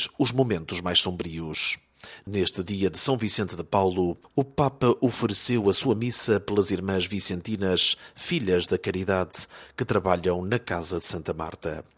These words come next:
Na sua homilia, o Santo Padre recordou que Jó estava com problemas, tinha perdido tudo. A primeira leitura, proposta pela liturgia do dia, apresenta um Jó despojado de todos os seus bens, incluindo dos seus filhos.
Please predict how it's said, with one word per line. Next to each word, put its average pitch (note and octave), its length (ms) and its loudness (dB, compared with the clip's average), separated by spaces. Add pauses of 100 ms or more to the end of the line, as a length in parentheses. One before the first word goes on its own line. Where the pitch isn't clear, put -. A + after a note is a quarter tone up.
(540)
Na E3+ 80 0
sua G2+ 220 2
homilia, A#2 640 2 (100)
o D#3 120 0
Santo D3+ 260 0
Padre B2 300 0
recordou C3 440 0
que A#2 120 -6
Jó G2+ 500 4
estava G2 540 0
com G2+ 240 -4
problemas, F2 840 0 (300)
tinha A2 260 -4
perdido A2 400 -4
tudo. F#2 480 -4 (440)
A A2 80 0
primeira F2 340 -2
leitura, A#2+ 420 2
proposta F#2 560 0
pela F2 220 -2
liturgia F2 540 0
do F2 120 -6
dia, G#2 400 0 (380)
apresenta C3+ 500 4
um G#2 120 0
Jó G#2 340 6
despojado F#2+ 800 2
de F#2 160 -6
todos F#2 300 0
os F#2+ 120 2
seus F#2+ 160 2
bens, F#2 580 2 (280)
incluindo A2 640 -2
dos - 160 -2
seus F#2 160 0
filhos. E2+ 600 0